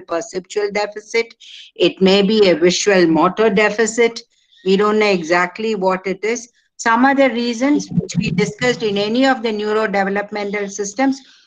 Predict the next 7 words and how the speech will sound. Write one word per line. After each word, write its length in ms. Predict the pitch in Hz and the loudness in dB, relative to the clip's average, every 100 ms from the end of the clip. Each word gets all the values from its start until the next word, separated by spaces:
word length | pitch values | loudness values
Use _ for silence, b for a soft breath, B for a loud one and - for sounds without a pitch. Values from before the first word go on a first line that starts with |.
| b - | b 0
could 240 | 269 233 | 0 2
be 180 | 302 294 226 | 0 2 0
an 120 | 202 202 | 0 0
additional 600 | 202 208 214 - 220 208 | 0 -2 -4 -4 -2 -2
factor 520 | 196 196 180 - 214 220 | -2 -2 -2 -4 -4 -4
for, 440 | 214 190 180 185 180 b b b b - | -4 -4 -2 -4 -6 b b b b -6
uh, 220 | 180 | -2